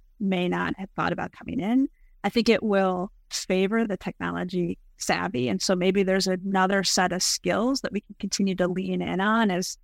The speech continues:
as our pharmaceutical industry, for example, has done with science, technology, engineering, and math, and how we drive diversity, equity, and inclusion there. There's a lot of really interesting work ongoing right now in A I and hiring.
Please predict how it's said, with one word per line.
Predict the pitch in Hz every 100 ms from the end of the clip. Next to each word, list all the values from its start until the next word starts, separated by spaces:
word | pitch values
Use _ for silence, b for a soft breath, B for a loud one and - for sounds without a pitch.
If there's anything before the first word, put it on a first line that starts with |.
| -
as | 196
our | 175 185 _
pharmaceutical | 190 190 - 202 214
industry, | 190 190 -
for | 202
example, | 196 190 180 196
has | 196
done | - 180 175
with | 170
science, | 180 170 175
technology, | - - - 165 170 165 -
engineering, | 180 175 170 165
and | -
math, | - 160 233 -
and | 196 -
how | 180
we | 190
drive | 175 175
diversity, | 185 185 180 185
equity, | 170 - 180
and |
inclusion | 190 - 190 180 180
there. | 202 240 240 _ _ _
There's | 220 220
a |
lot | 214 196 175 190 190 220 -
of | 196 185 -
really | 202 214 214 208
interesting | 190 196 202 - 190
work | 180
ongoing | 180 190 185 180
right | 185 185 175
now | 180 175 185 180
in | 196 185 -
A | 180 180
I | 180 180
and | - 175 -
hiring. | 170 165 156 127 139